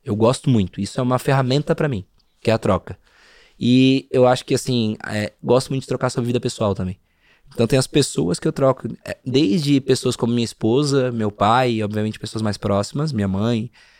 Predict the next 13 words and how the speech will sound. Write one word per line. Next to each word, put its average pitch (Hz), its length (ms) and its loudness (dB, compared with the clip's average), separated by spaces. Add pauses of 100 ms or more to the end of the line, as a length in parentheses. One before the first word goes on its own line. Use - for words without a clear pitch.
(540)
é, 120 380 4
até 131 320 2
pessoas 139 320 -2
como 135 180 -4
assim, 127 220 -6
cara, 120 420 0 (320)
eu 113 100 -2
tenho 131 220 2
amigos 135 440 0
que - 140 -4
eu 139 60 4
admiro 135 340 2
muito. 123 560 0